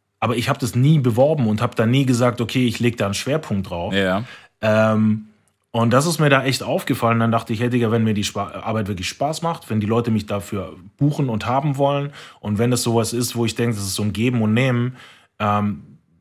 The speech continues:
Speaker 1: da muss ich dann wirklich nochmal ganz auf diese Karte setzen. Das
Speaker 2: Mhm.
Speaker 1: heißt, das ist jetzt, ist jetzt erst so zweitausendsechzehn hat es so richtig angefangen, dass ich das von mir aus so richtig gepusht hab. Aber ganz abgesehen davon hat's für mich schon immer in mein Hip-Hop-Verständnis gepasst. So,
Speaker 2: Ja.
Speaker 1: we carry as one, each one, teach one.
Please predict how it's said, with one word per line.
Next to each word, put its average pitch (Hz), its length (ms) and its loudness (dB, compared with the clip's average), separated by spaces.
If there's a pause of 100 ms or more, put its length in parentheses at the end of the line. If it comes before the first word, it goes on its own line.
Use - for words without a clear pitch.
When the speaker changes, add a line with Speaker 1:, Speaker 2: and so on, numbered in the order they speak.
(240)
Speaker 1:
da 113 140 2
muss 123 240 2
ich 107 100 -2
dann 117 160 2
wirklich 123 180 0
nochmal 113 280 0
ganz 127 360 -2
auf 120 180 -4
diese 117 220 -2
Karte 110 340 -2
setzen. 113 320 -2
Das 95 100 -4
Speaker 2:
Mhm. 113 80 -2
Speaker 1:
heißt, 123 200 -2
das 127 140 0
ist 147 140 -4
jetzt, - 460 -6
ist 120 220 -4
jetzt - 260 -6
erst 117 260 -4
so 123 160 0
zweitausendsechzehn 113 920 0
hat 113 100 0
es 104 80 -4
so 104 80 -2
richtig 127 360 -4
angefangen, 135 420 -6
dass 113 100 -4
ich 113 120 -8
das 110 160 -6
von 98 160 -4
mir 135 180 4
aus 135 120 0
so 113 100 -2
richtig 143 400 -2
gepusht 147 380 -6
hab. 160 180 -6 (1400)
Aber 117 160 0
ganz 127 180 0
abgesehen 113 400 0
davon 107 320 0
hat's 117 220 -2
für - 260 -6
mich 110 220 2
schon 104 120 -2
immer 113 300 -2
in 113 80 0
mein 107 180 2
Hip-Hop-Verständnis 104 800 -4
gepasst. - 380 -10
So, 80 180 -10
Speaker 2:
Ja. 92 240 -6
Speaker 1:
we 98 120 -4
carry 107 260 0
as 107 120 -2
one, 110 220 0
each 110 180 -4
one, 107 140 0
teach 107 260 -4
one. 78 160 -10